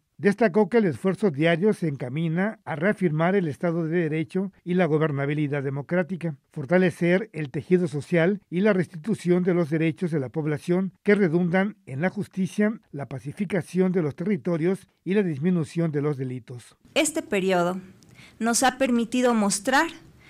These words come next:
Speaker 2: que una economía moral es posible, basada en la distribución y oportunidad de acceso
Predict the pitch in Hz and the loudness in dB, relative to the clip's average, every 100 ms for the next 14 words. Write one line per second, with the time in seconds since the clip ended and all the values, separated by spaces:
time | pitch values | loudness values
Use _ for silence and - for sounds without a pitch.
0 | - - 247 254 277 294 - 226 220 233 | -20 -2 2 4 2 2 0 -2 2 2
1 | 226 240 262 294 294 254 226 220 220 233 | 2 2 2 2 4 4 4 4 4 0
2 | 226 - 240 - 214 185 208 180 156 151 | -6 -4 -2 -2 -4 -4 -2 -2 -2 -6
3 | - - - - - 175 208 196 240 240 | -14 -20 -16 -8 -4 0 2 4 4 4
4 | 233 262 - - 214 220 214 208 - 220 | 2 0 -8 -4 0 2 0 -2 -4 -4
5 | 233 - 277 277 285 - - - 233 269 | -2 0 2 2 0 -4 -8 -6 0 4
6 | 311 311 294 269 226 214 208 190 208 190 | 4 2 -2 -2 -2 2 2 2 -2 -2
7 | - 233 226 - 247 | 0 0 0 -4 -6